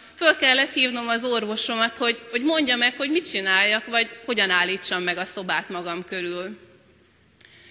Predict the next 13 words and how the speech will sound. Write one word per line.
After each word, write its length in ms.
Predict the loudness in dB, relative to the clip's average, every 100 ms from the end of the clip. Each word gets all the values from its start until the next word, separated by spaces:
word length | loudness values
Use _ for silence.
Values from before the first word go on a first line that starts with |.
| -20 -20 -20 -6
Szerintem 480 | 4 4 4 2 4
mindannyian 500 | 4 4 2 2 2
ismerjük 560 | 0 0 0 0 0
ezeket 420 | -2 -2 0 0 0
a 60 |
helyzeteket, 720 | 2 2 2 -2 -2 -2 -2
hogy 100 | -4
szükségünk 680 | -4 -2 0 4 4 2 -4
van 160 | -2 0
egy 160 | 0
jó 180 | 0 -2
tanácsra, 720 | -2 -4 -2 -2 -2 -4 -4
valakitől, 800 | 0 0 0 -4 -8 -6 -4 -4